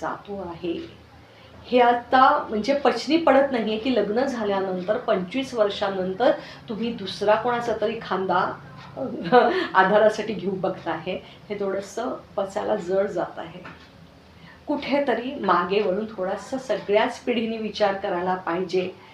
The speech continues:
एक व्यक्ती स्वातंत्र्य म्हटलं, अगदी कबूल आहे की तुम्ही आज सगळेजण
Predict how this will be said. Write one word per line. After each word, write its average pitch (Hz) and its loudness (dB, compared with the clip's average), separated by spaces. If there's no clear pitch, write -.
एक 214 0
व्यक्ती 196 -4
स्वातंत्र्य 196 -2
म्हटलं, 170 -6
अगदी 175 -4
कबूल 196 -2
आहे 180 -6
की 208 -6
तुम्ही 196 -4
आज 196 -2
सगळेजण 202 -4